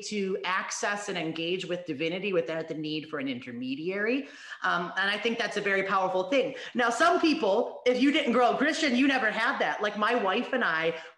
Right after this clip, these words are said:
occupy the same space spiritually. We got there incredibly differently. And frankly, I'm jealous sometimes because she doesn't have the hangups I have, you know, but, but we've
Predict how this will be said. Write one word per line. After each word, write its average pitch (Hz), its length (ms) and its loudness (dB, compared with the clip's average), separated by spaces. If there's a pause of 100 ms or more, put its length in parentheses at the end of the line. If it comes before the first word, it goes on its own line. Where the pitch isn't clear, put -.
occupy 202 520 -2
the 180 100 -2
same 202 480 -4
space - 800 -6
spiritually. - 800 -8 (420)
We 208 180 0
got 214 320 0
there 262 520 2
incredibly 208 640 0
differently. 202 400 -2
And 202 160 -2
frankly, 262 320 2
I'm 254 160 4
jealous 214 360 2
sometimes 131 680 -4 (340)
because 269 280 4
she 349 120 4
doesn't 392 220 4
have 349 240 6
the 392 60 6
hangups 190 500 0
I 156 160 0
have, 147 320 -2
you 170 120 0
know, 170 320 0 (340)
but, 233 440 2
but 240 180 2
we've 240 240 2